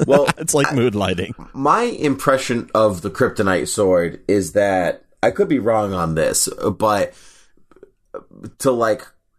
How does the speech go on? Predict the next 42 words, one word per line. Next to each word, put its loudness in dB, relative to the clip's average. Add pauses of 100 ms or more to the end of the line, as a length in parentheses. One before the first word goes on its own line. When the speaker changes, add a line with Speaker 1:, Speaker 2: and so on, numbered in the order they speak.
(360)
Speaker 1:
to 0
have -2
enough 0
kryptonite 0
like 0
that 0
and -2
to -6
craft -4
it -2
into -4
such -2
a 0
blade 0
and -4
to -10
keep -4
it -10
sharp -2
and -2
all 2
that -2
stuff, -2
it -8
would, 0
like, -4 (320)
whittle 0
down. -2
So 0
I 2
always 0
kind 0
of -2
assumed -2
that, -4 (120)
like, -4 (100)
the -10
kryptonite -2
blade 0
was, -2
like, -6 (480)
eh, -2